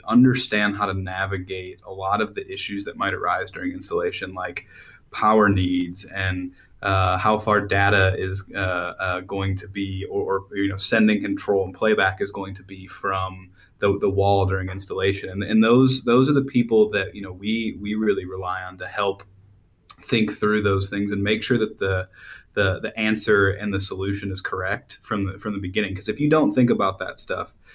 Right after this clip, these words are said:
uh, say you go, <laughs> you know, you know, we have an integrator show up on site and they didn't think through power, or they didn't think through uh, specific mounting, or the general contractor was delayed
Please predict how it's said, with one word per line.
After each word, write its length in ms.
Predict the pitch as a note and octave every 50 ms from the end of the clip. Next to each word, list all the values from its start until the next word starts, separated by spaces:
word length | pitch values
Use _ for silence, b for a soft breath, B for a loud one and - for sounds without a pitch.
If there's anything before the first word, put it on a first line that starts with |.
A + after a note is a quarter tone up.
| B B B - G#2+
uh, 180 | G#2+ G#2 G2
say 260 | G2 - - - A2+
you 200 | A2+ A2+ A2+ G#2+
go, 320 | G#2+ G#2+ - - A#2+ G#2+ -
<laughs> 20 |
you 120 | A2 G#2+ G2+
know, 180 | F#2+ F#2 F2+ F#2+ G#2 G2 G2
you 140 | F2 G2 G#2+
know, 240 | G2 F#2 F2+ F2+ - - - - - - - - - - - - - -
we 120 | A2 A2
have 180 | A2 G#2+ G#2 G#2
an 80 | G2+
integrator 480 | G2 A2 A2 A2 G2 G2 G2 F#2+ F#2+ F#2+
show 200 | - A2 G2 F#2+
up 120 | F#2+ F#2+
on 160 | F#2+ F#2 F#2+
site 460 | F#2+ - - A#2 A2+ A2+ G#2 G2 G2+ -
and 180 | - G2 G2 G2+
they 120 | G#2 G#2
didn't 280 | G#2+ G2+ G2 F2+ - -
think 280 | - - G2+ G2 -
through 200 | - G2 G2 F#2+
power, 440 | - - F#2 F2+ F2+ F2+ F#2 F2+ F#2
or 60 | F#2+ F#2+
they 100 | G2 G2+
didn't 320 | G2+ G#2 G#2 G2 E2+ -
think 260 | - G2+ G2+ G2 F#2+ -
through 440 | - G#2 G2 F#2+ F#2+ F#2 F#2 F#2+ B B B B B B B B B -
uh, 220 | G2+ G2 F#2+ F#2+
specific 580 | F#2+ - - G2+ - - G#2+ G2+ G#2 G2 - G2+
mounting, 460 | G2 G2 G2 G2 F#2+ G2 F#2+ F#2+ F#2
or 500 | - - G#2 G#2 G#2 G2+ G2 F#2+ F#2+ B B B B B -
the 80 | C#3+
general 300 | C#3 - A#2 A2+ A2 G#2+
contractor 720 | - - G#2 G2+ G#2 G#2+ G#2 - G#2+ G2 G2 - - G#2 G2+
was 200 | G#2 G#2 G#2 -
delayed 540 | - G#2 G2+ G2 F2+ F#2 G2 G2 F#2 G2